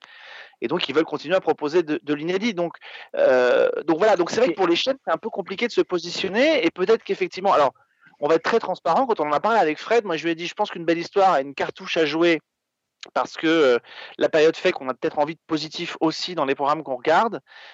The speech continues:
Euh, moi, je misais plutôt sur une baisse d'audience de, des Bracelets Rouges à cause de ça, justement.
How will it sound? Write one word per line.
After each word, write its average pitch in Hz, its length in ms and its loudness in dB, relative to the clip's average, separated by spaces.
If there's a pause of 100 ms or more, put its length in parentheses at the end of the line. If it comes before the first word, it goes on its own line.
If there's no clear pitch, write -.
(140)
Euh, 123 1120 4
moi, 143 160 0
je 135 80 -8
misais 160 240 -2
plutôt 175 420 -4
sur 156 220 -4
une 139 160 -6
baisse 165 220 2
d'audience 160 400 -2
de, 127 100 -4
des 127 140 -2
Bracelets 135 360 0
Rouges 139 320 -6 (280)
à 156 100 2
cause 175 240 -2
de 139 140 -2
ça, 156 200 2
justement. 143 600 -2